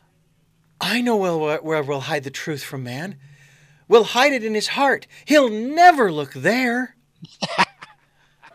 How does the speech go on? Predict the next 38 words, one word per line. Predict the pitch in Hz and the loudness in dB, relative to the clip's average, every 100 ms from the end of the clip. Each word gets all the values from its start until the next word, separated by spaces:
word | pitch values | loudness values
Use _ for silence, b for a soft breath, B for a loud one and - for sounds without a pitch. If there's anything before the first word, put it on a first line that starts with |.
| _ | _
Hey, | 180 262 240 - _ _ _ _ | 6 6 6 0 _ _ _ _
there | 170 208 | 2 2
you | 214 | 4
go. | 202 233 214 127 b b | 4 4 2 0 b b
And | 175 170 | -2 0
y-, | 165 170 | -2 -6
that's | 156 170 - 180 | 4 4 4 2
where | 190 | 0
you | 190 202 | 2 2
were | 196 | 0
headed, | 214 196 139 | 0 -2 -2
and | 143 | -4
that's | 151 151 | -6 -6
exactly | 160 135 160 165 - 180 | -8 -6 -6 -6 -6 -6
where | 165 170 175 | -4 -2 0
it | 170 | -2
is. | 170 156 147 - B B B | 0 0 -2 -8 B B B
Uh, | - 151 | -4 -2
Greg | 139 180 170 | 2 2 2
Braden, | 160 190 170 | 2 2 0
who | 156 | -4
we've | 151 | -4
had | 160 151 | -2 -2
on | |
this | 147 - | -4 -6
program, | 165 151 147 | -4 -2 -4
has | 143 135 | -6 -6
talked | 151 139 | -8 -6
about | 143 143 143 | -6 -6 -6
the | |
heart, | - 170 156 - B B B B | -10 -4 -4 -6 B B B B
and | 151 | -4
that | 160 160 | -2 -2
is | 151 | -4
the | 151 | -4
center | 135 180 165 165 | -2 -2 -2 -4
of | 160 139 | -6 -8
emotion. | 175 147 147 147 - 120 | -10 -8 -6 -6 -6 -8